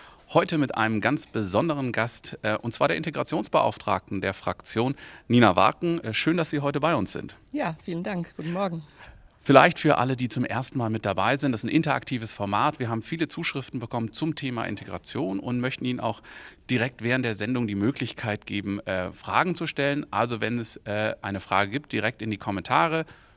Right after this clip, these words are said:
Speaker 1: Sollten wir sie nicht aufnehmen können, direkt im Gespräch werden wir es im Nachgang machen. Ich würd sagen, wir starten direkt. Und zwar, die Frage ist, eine Integrationsbeauftragte der Fraktion. Es gibt eine auf Bundesebene, auf kommunaler Ebene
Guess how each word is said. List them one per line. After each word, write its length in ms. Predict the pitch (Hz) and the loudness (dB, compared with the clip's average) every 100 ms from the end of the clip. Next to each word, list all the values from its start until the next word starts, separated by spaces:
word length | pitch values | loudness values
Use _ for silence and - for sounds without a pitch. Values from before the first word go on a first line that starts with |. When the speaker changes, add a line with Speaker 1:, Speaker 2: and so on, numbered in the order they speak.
| - | -2
Speaker 1:
Sollten 280 | 98 107 110 | 0 2 0
wir 80 | |
sie 60 | 101 | -2
nicht 160 | 101 - | 0 2
aufnehmen 400 | 117 117 113 113 | 2 2 -4 -4
können, 200 | 110 104 | -4 -2
direkt 260 | 92 101 | -2 -4
im 120 | - | -8
Gespräch 480 | 101 101 - 92 - | -8 -8 -8 -8 -6
werden 140 | 87 90 | -8 -8
wir 40 | |
es 100 | 87 | -8
im 200 | 85 82 | -10 -6
Nachgang 480 | 82 95 - 98 90 | 2 2 2 -4 -2
machen. 320 | 82 - 87 - - - - - - | -4 -6 -14 -16 -20 -20 -20 -16 -2
Ich 80 | 131 | 2
würd 80 | |
sagen, 200 | 156 180 | 4 4
wir 60 | 175 | 2
starten 380 | - 175 262 170 | 2 2 2 0
direkt. 420 | 107 92 - - - | 0 0 -4 -10 0
Und 240 | 135 160 - | 4 4 2
zwar, 600 | - 113 127 135 78 - - | -2 2 4 4 2 -4 -10
die 100 | 127 | -10
Frage 540 | - 107 117 131 110 | -6 0 2 4 2
ist, 300 | - 82 - - | 0 -4 -8 -4
eine 260 | 120 147 151 | 0 2 0
Integrationsbeauftragte 1500 | 135 160 156 143 117 117 127 135 123 98 113 - 107 104 | -2 -4 -4 -4 -2 -2 -4 -4 -2 -2 -4 -6 -6 -4
der 140 | 101 98 | -4 -4
Fraktion. 500 | 101 - - 85 - | -6 -6 -4 -4 -2
Es 220 | 104 - | -4 -2
gibt 260 | 123 - 113 | -4 -2 0
eine 280 | 104 107 | 2 2
auf 140 | - - | -2 2
Bundesebene, 680 | 165 165 - 131 123 117 | 4 4 2 0 0 0
auf 180 | - - | -2 -4
kommunaler 680 | - 135 151 147 135 139 127 | 0 6 8 8 8 6 4
Ebene 400 | 120 120 113 113 | 4 2 4 2